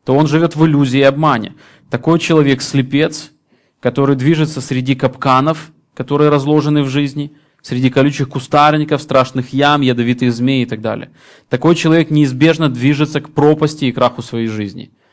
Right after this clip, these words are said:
С хорошим здоровьем, хорошим образованием, его никто не обидел, обеспеченный, там, э, хорошие манеры, интеллигентное поведение, э, квартира, машина, перспектива, карьера, он погибает.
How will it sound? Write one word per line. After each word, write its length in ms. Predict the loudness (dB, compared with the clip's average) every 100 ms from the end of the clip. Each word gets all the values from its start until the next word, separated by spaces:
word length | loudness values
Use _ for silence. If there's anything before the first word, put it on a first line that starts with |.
| _ _
С 80 | 0
хорошим 380 | 2 2 0 0
здоровьем, 400 | 2 4 2 0
хорошим 340 | -2 -2 -2
образованием, 840 | -2 -2 0 2 2 2 -2 -2
его 220 | -2 -4
никто 220 | -4 -6 -6
не 140 | -4
обидел, 520 | -2 -2 0 2 2
обеспеченный, 840 | 0 -4 -6 -2 -2 -2 -4 -2 -2
там, 300 | -4 -6 -8 -20 -20 _ -6
э, 220 | -2 -2
хорошие 460 | 0 0 0 0 0
манеры, 560 | 2 2 4 4 4
интеллигентное 640 | 2 2 0 2 0 0 0
поведение, 920 | 0 0 0 2 2 2 0 0 0 -6 -20 _ -8
э, 200 | -6 -2
квартира, 500 | 0 0 2 2 4
машина, 840 | 2 0 0 2 4 4 2 2
перспектива, 800 | -2 -4 -4 -8 -6 -2 2 2
карьера, 840 | 2 2 0 2 6 6 6 2 -2 -6
он 260 | 0 0
погибает. 680 | 0 -2 0 2 2 -2 -12